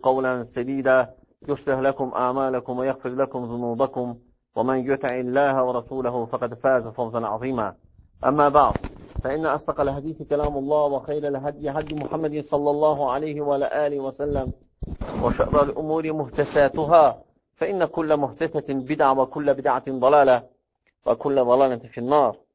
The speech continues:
Möhtərəm müsəlmanlar, ən birinci təqva olmaqda çağırıram.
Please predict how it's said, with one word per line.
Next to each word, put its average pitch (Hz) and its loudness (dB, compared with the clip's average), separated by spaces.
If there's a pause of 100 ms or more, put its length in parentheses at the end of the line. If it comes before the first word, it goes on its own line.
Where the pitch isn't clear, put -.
(460)
Möhtərəm 143 4
müsəlmanlar, 143 4
ən 147 -2
birinci 139 -4
təqva 135 2
olmaqda 135 0
çağırıram. 85 -4